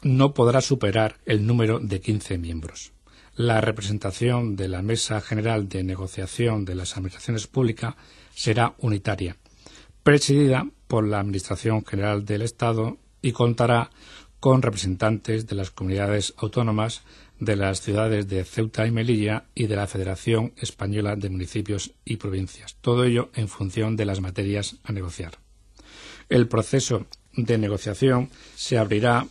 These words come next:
en cada mesa en la fecha que de común acuerdo fijen la administración correspondiente y la mayoría de la representación sindical. A falta de acuerdo, el proceso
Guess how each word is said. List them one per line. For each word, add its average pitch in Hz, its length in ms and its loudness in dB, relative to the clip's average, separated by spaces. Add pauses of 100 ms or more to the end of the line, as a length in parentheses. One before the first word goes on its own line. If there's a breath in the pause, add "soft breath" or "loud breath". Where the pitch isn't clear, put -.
(120)
en 113 120 -2
cada 120 240 2
mesa 123 440 0 (400 loud breath)
en 117 200 2
la 98 140 4
fecha 127 540 2 (340)
que 110 200 2
de 104 160 0
común 117 380 0
acuerdo 117 500 2 (280 loud breath)
fijen 113 600 0
la 104 100 4
administración 98 600 -2
correspondiente 110 920 -2
y 123 160 -2
la 113 120 0
mayoría 104 640 0
de 110 160 -4
la 104 140 0
representación 98 680 -4
sindical. 92 480 -8 (760 loud breath)
A 117 140 2
falta 123 320 4
de 123 80 4
acuerdo, 135 480 4 (100)
el 113 180 0
proceso 107 640 -4